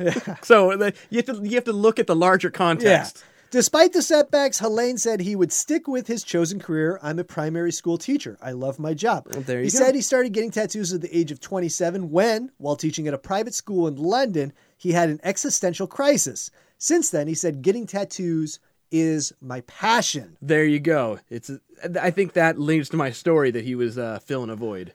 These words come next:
Speaker 1: It's a very unusual passion because I do know people who are not as tattooed as he is, but that have also the passion of getting tattoos. And I'm like,
Speaker 2: Mm-hmm.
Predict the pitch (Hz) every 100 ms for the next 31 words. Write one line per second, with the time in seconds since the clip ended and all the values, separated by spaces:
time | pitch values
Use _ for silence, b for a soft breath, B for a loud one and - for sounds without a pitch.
0 | - 226 247 196 330 349 - 208 180 202
1 | 202 160 156 - 151 139 - 123 131 170
2 | 190 175 208 226 196 180 180 165 160 139
3 | 160 151 160 208 - 151 - 160 147 -
4 | 175 143 123 - - 247 262 269 - b
5 | b b 147 170 165 139 175 160 131 175
6 | 175 165 - 160 160 165 143 - 151 127
7 | 135 127 131 151 208 175 - 123 - 131
8 | 147 165 170 165 226